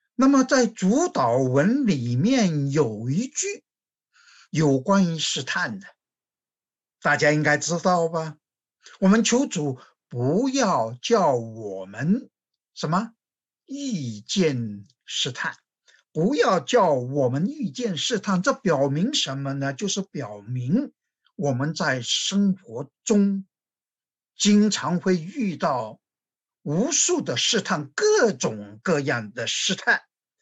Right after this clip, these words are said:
而且呢，这些试探是对我们有害无利的。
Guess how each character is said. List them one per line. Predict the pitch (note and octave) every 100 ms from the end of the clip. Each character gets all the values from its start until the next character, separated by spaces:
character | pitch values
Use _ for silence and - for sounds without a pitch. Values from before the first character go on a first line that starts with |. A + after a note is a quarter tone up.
| _ _ _ _ _ -
而 | C#3+
且 | G3+ - C3+
呢， | C3+ C3+
这 | G3
些 | D3 E3+
试 | - F3+
探 | - E3 C3
是 | B2+ D#3
对 | - G#3+
我 | C3+ A#2 G2+
们 | G#2+ C#3 F#3 - _ _
有 | C#3+ C3+ D3 A2+ A2+
害 | A#2 - - A#3 C#3 G2+ _ _ _ _ _ _
无 | B2 C3
利 | A3+ D#4+ G#3+
的。 | A#2 -